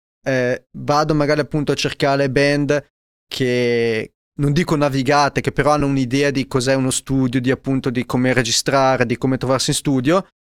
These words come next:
ho gli svantaggi che magari è che non ho tutti i giorni una sessione prenotata per fare dei lavoretti tipo cantare su una base rap, però ho i vantaggi che magari allargo la mia rete di contatti che mi può portare poi alle mie ambizioni.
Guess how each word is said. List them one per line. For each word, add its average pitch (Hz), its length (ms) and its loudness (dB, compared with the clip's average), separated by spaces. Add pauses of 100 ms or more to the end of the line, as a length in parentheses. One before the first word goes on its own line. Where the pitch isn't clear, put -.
(360)
ho 180 100 6
gli 151 100 0
svantaggi 147 640 0
che 131 100 -6
magari 131 480 -2
è 123 320 0 (540)
che 123 420 -4 (160)
non 135 180 0
ho 139 120 2
tutti - 240 -4
i 139 40 0
giorni 139 300 0
una 127 140 0
sessione 131 420 -2
prenotata 123 800 0 (560)
per 123 380 0
fare 127 300 -2
dei 123 120 -2
lavoretti 123 500 -2
tipo 120 340 -2
cantare 120 440 0
su 135 120 -4
una 123 120 0
base 127 300 0
rap, 135 480 0 (260)
però 151 200 4
ho 139 60 2
i 135 60 0
vantaggi 139 540 0
che 160 100 -2
magari 131 320 0
allargo 131 360 0
la 131 60 0
mia 135 120 0
rete 131 180 -4
di 120 120 -4
contatti 127 580 0
che 147 120 -4
mi 127 120 0
può 131 180 -2
portare 147 560 0
poi 127 320 2
alle 127 200 2
mie 135 120 0
ambizioni. 127 640 -2